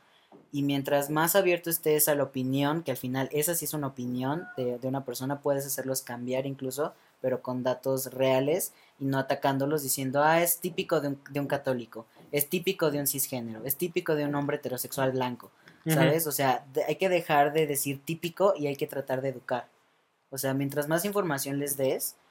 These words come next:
Speaker 1: o sea, por ejemplo, sobre todo con esto de la biología, o sea, es algo, es, es un, es un tema que siempre me causa muchísimo ruido. Como, "Es que la biología, y es que es algo que tienes ahí abajo, y es que los cromosomas, y es que no", o sea,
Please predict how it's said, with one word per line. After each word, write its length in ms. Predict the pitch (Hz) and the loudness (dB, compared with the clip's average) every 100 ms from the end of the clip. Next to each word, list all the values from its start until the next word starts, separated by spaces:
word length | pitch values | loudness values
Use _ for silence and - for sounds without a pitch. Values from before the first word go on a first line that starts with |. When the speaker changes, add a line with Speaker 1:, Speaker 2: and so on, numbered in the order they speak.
| _ - | _ -6
Speaker 1:
o 20 | |
sea, 120 | - 147 | -2 0
por 100 | 147 | 0
ejemplo, 240 | 156 156 | 0 0
sobre 200 | 160 156 156 | 2 0 6
todo 180 | 190 196 | 6 6
con 120 | 185 | 4
esto 160 | 170 | 2
de 80 | 170 | 2
la 80 | 139 | 2
biología, 440 | 131 127 127 156 127 | 2 -2 -2 0 0
o 40 | |
sea, 140 | 123 | -2
es 140 | 139 - | -4 0
algo, 380 | 147 165 165 175 | 6 6 6 4
es, 200 | 170 - | 4 -2
es 220 | 156 156 | -4 -4
un, 200 | 180 175 156 | -2 -2 -2
es 140 | - | -4
un 280 | 180 175 170 - - - _ | -2 -2 -4 -10 -20 -20 _
tema 300 | 170 160 170 | 2 2 2
que 120 | 151 | 0
siempre 460 | - 156 156 165 175 | 0 0 -2 0 -2
me 140 | 151 | 0
causa 260 | 147 143 156 | 0 0 -2
muchísimo 500 | 147 135 139 156 135 | -4 -4 -6 -4 -4
ruido. 380 | 131 131 160 - _ _ _ | -4 -2 -4 -6 _ _ _
Como, 180 | 156 156 | 0 2
"Es 100 | 180 | 4
que 100 | 269 | 8
la 120 | 269 | 8
biología, 580 | 220 185 175 202 196 165 | 10 8 4 6 8 8
y 120 | 170 | 8
es 100 | 202 202 | 4 6
que 240 | 247 247 | 6 8
es 120 | 233 | 8
algo 180 | 233 226 | 8 6
que 100 | 226 | 4
tienes 240 | 202 202 | -2 0
ahí 140 | 202 190 | 2 2
abajo, 320 | 185 180 170 | 4 2 2
y 60 | 165 | -2
es 100 | 170 | 0
que 80 | |
los 120 | 220 - | -2 -2
cromosomas, 600 | 165 143 143 156 131 143 | -2 -4 -4 -6 -6 -6
y 40 | |
es 80 | 156 | -6
que 100 | 190 | -4
no", 260 | 160 165 160 | -2 -2 -2
o 40 | |
sea, 320 | 123 117 113 | -4 -8 -10